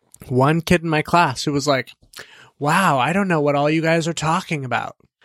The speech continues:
Wow, your lives are all pretty tragic." And by the end, like, some major juicy drama came out of this guy's, 'cause,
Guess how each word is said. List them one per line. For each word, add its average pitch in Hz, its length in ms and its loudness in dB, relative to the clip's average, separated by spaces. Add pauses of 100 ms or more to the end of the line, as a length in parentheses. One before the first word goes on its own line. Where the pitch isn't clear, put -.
(220)
Wow, 165 240 2
your 160 260 2
lives 156 320 0
are 147 100 2
all 147 200 4
pretty 151 260 -2
tragic." 147 840 -4 (560)
And 160 160 -4
by 170 180 2
the 165 220 2
end, 151 420 0 (220)
like, 147 200 0
some 156 580 0
major 165 540 0
juicy 170 500 -2
drama 151 680 0
came 160 200 -2
out 151 200 0
of 151 140 -4
this 156 200 -2
guy's, 143 460 0
'cause, 165 260 -2